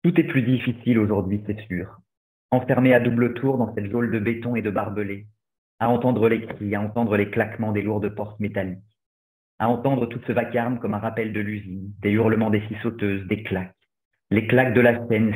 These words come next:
si distants mais si familiers, à ressasser ce qui m'a amené ici, ce qui m'a fait plonger dans ce cauchemar alors que rien ne m'y prédestinait, ou peut-être tout au contraire,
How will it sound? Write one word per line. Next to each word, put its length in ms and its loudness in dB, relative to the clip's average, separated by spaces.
si 80 0
distants 420 -4
mais 220 0
si 60 -10
familiers, 520 -2
à 100 4
ressasser 480 2
ce 60 -14
qui 100 -6
m'a 120 2
amené 260 2
ici, 420 -4
ce 60 -8
qui 120 -6
m'a 120 0
fait 120 0
plonger 360 0
dans 140 0
ce 60 -14
cauchemar 440 -2
alors 240 -2
que 80 -6
rien 260 -2
ne 80 0
m'y 140 -2
prédestinait, 760 -8
ou 60 -2
peut-être 400 2
tout 260 -4
au 120 0
contraire, 560 -10